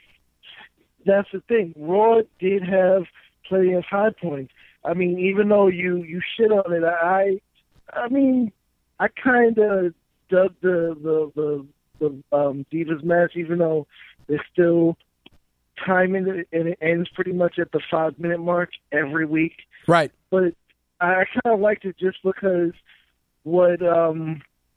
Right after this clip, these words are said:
Speaker 1: what Naomi said was right. It, it's basically, you know, the, the Bellas have been pulling their twin magic bullshit again, even though they're quasi faces now. They,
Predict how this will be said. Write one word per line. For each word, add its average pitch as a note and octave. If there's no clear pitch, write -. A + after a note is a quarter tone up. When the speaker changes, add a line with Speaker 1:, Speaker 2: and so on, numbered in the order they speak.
Speaker 1:
what F3
Naomi G#3
said G3+
was D#3
right. G#3
It, D3+
it's F3
basically, F#3
you F3+
know, F3+
the, D#3+
the E3
Bellas F#3
have F3+
been E3
pulling F3+
their E3+
twin F3
magic G3
bullshit E3
again, D#3
even E3
though E3
they're D#3
quasi F3
faces E3+
now. D3
They, E3+